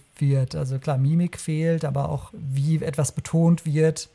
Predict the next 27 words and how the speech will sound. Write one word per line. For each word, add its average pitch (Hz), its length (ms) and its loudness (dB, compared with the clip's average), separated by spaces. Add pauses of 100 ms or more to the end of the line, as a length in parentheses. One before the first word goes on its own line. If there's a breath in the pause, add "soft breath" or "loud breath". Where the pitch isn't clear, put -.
(180)
Natürlich - 240 -6
gibt's 143 180 -4
sowas 135 280 -4
wie 135 200 -2
Emojis 139 560 2
oder 135 160 -2
so, 135 140 -2
ne? 175 160 2
Aber 143 240 2
das 139 200 -2
kann 151 120 2
das 147 140 2
ja 143 100 0
natürlich 143 480 0
nie 151 180 2
komplett 143 440 -2 (520 soft breath)
ersetzen 156 440 2
und 135 100 2
das 143 160 0
ist 156 140 -4
immer 165 240 4
so 147 80 4
ein 143 100 6
Fragezeichen, 147 600 2
was 131 180 -2
da 135 140 0
mit 135 300 -2